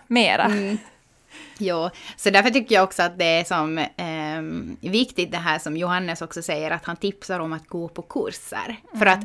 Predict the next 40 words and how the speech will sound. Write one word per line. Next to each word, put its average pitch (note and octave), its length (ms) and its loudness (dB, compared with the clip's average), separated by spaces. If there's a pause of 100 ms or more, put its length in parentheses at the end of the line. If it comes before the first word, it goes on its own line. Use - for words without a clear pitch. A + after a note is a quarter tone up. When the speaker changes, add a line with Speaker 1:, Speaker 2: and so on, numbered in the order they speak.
Speaker 2:
det G#3 140 0
kan C#4 340 4
låta F#3 300 0
som D#3+ 200 -6
tråkigt, D3+ 640 -6
liksom - 240 -10
att, - 80 -12
åh, F#3 240 0
sätt E3 220 -6
sig E3 200 -4
ner D3 220 -2
typ D3+ 280 -8
i C#3+ 80 0
en, C#3 260 -4 (480)
på F3 120 -4
en F#3 120 -8
stol D#3+ 640 -2
och D#3 80 -6
sitt D3+ 240 -6
där D3 300 2
med C#3+ 160 -2
en D#3+ 80 -6
massa D3+ 280 -4
andra D3 300 -2
par, C#3 460 4
att, D3 180 -2
åh, D#3+ 400 0 (240)
liksom D#3+ 280 -8
kliché. D#3+ 580 -2 (280)
Men F#3+ 180 4
alltså F#3+ 240 4
att F3+ 200 4
gå C4 320 0
på F#3 120 -2
kurser F3 480 -2
inför D#3+ 240 -6
förlossningen, D#3+ 600 -4
alltså F#3 200 -4
förlossningsförberedande F3 1200 -2
kurser, D#3+ 460 -4